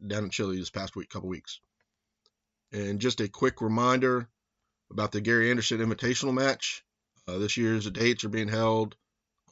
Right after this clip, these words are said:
on December first and second in Anniston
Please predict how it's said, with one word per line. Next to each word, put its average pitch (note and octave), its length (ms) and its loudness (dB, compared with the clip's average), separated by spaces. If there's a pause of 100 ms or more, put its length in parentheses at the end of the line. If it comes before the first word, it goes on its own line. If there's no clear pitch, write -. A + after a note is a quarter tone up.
on G#2 300 0
December A2 480 2
first A#2+ 280 -2
and G#2 80 -4
second A#2 300 -2
in G2+ 80 -4
Anniston B2 580 -2